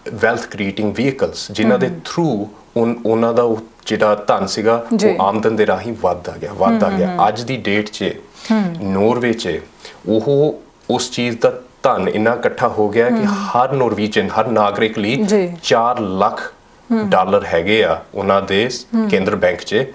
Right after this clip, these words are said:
Speaker 2: ਓਕੇ।
Speaker 1: ਸੋ ਇਹਦਾ ਮਤਲਬ ਇਹ ਨਹੀਂ ਕਿ ਉਹ ਬੰਦੇ ਕੋਲ ਆ,
Speaker 2: ਹੂੰ, ਹੂੰ।
Speaker 1: but ਇਹਦਾ ਇਹ ਮਤਲਬ ਇਹ ਆ ਕਿ at least ਸਰਕਾਰ ਕੋਲ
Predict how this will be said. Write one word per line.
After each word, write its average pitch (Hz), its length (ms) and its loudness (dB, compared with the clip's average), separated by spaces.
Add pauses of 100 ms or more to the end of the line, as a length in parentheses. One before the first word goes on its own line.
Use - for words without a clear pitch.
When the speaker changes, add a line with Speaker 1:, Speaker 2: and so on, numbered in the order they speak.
(140)
Speaker 2:
ਓਕੇ। 190 360 -2 (180)
Speaker 1:
ਸੋ 139 340 0 (140)
ਇਹਦਾ 147 160 4
ਮਤਲਬ 127 240 2
ਇਹ 120 120 2
ਨਹੀਂ 160 100 0
ਕਿ 180 80 0
ਉਹ 147 160 4
ਬੰਦੇ 107 260 2
ਕੋਲ 110 260 2
ਆ, 80 200 0
Speaker 2:
ਹੂੰ, 220 320 4
ਹੂੰ। 156 100 2
Speaker 1:
but - 200 -6
ਇਹਦਾ 123 120 0
ਇਹ 143 160 4
ਮਤਲਬ 127 320 -2
ਇਹ 143 80 6
ਆ - 20 -4
ਕਿ 160 160 -2
at 107 140 -6
least 123 120 -4
ਸਰਕਾਰ 107 600 2
ਕੋਲ 143 300 0